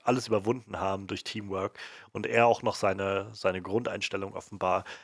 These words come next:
wenigstens angefangen hat zu überdenken. Und, ähm, wie gesagt, das finde ich ist eigentlich ein sehr, sehr schönes Element, ähm, was wieder diese positive Energie und positive Einstellung, die Doctor Who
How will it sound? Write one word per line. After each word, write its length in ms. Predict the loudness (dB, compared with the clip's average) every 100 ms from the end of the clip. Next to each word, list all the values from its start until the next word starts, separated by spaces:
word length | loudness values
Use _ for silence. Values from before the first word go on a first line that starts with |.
| -2
wenigstens 400 | 4 4 4 -4
angefangen 480 | -2 0 0 -2 -4
hat 80 | -6
zu 120 | -6
überdenken. 560 | -4 -4 -6 -10 _ _ _ _ _ _ _
Und, 360 | -2 -2 -2 -4
ähm, 400 | -2 -4 -6 -14 _ _ -4
wie 60 |
gesagt, 220 | 2 4
das 100 | 4 0
finde 180 | 0
ich 60 | 0
ist 100 | 0
eigentlich 240 | -2 -2
ein 80 | -2
sehr, 160 | 2 4
sehr 120 | 4
schönes 320 | 0 -4 -4
Element, 560 | -6 -6 -4 -4 -8 -14 _ _ -10 -4
ähm, 320 | -4 -4 -4
was 220 | -4 -2
wieder 320 | 2 4 4 2 -20 -14
diese 160 | -12 -10
positive 600 | -2 -2 -2 -4 -4 -2
Energie 500 | -2 -4 -8 -8 -8
und 220 | -8 -14
positive 640 | -14 -12 -12 -12 -8 -2
Einstellung, 420 | -2 -2 -4 -6 -6
die 120 | -6
Doctor 340 | -6 -6 -12
Who 120 | -14